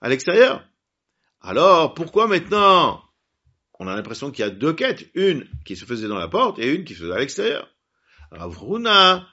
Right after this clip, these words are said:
Amar, Mipnei Atmeim. Non, Rav Huna, il nous dit comme quoi, non, ça, ça servait pour, pour, pour les Tmeim. C'était la même quête. C'était pas deux collectes différentes.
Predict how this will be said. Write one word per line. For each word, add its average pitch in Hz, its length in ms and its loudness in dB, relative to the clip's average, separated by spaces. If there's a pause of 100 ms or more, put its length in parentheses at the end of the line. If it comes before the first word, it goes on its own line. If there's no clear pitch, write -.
Amar, 107 400 -2
Mipnei 107 240 -10
Atmeim. 95 440 -8
Non, 90 120 -8
Rav 147 140 -4
Huna, 196 180 -2
il 196 40 -4
nous 185 80 -4
dit 190 100 -8
comme 180 140 -12
quoi, 208 120 -4
non, 208 140 -2
ça, 190 160 -6
ça 151 140 -14
servait 160 360 -4
pour, 117 280 -20
pour, 120 200 -20
pour 113 160 -6
les 113 120 -4
Tmeim. 107 180 -12
C'était 156 200 -8
la 147 80 0
même 160 200 -6
quête. - 260 0
C'était - 180 -14
pas 156 180 -2
deux 131 380 4
collectes 139 440 -4
différentes. 101 500 -12